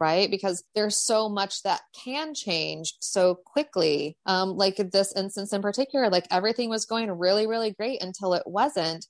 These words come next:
So when someone is in a long distance relationship and they have children, do you recommend, like, keeping the kids out of things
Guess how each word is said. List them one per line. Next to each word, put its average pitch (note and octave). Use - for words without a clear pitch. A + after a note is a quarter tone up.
So A#3+
when B3
someone E4+
is E4+
in A3+
a B3
long G#3
distance G3
relationship F#3
and F3+
they F3+
have G#3+
children, D#3
do A3+
you B3
recommend, A3+
like, G3+
keeping B3
the G#3+
kids G#3
out A#3+
of D4
things B3+